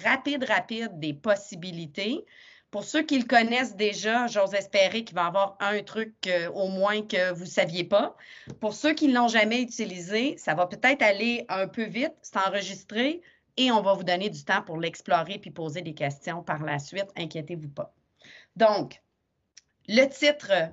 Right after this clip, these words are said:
de mon site est en haut à gauche. Dans votre planification avec les élèves, ça va être important de réfléchir à ce que vous voulez que les élèves donnent comme nom à leur site. Si vous avez cent soixante, cent quatre-vingts élèves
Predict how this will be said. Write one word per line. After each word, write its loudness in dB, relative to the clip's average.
de 0
mon 2
site -4
est -4
en 2
haut 0
à 4
gauche. -2
Dans 4
votre 0
planification 2
avec -2
les -6
élèves, 4
ça -4
va 4
être 0
important 2
de 4
réfléchir 4
à 4
ce -8
que -2
vous -6
voulez -2
que -12
les -2
élèves 4
donnent 4
comme 4
nom 4
à 2
leur 2
site. -14
Si -2
vous 0
avez 4
cent -4
soixante, -2
cent 0
quatre-vingts 0
élèves 0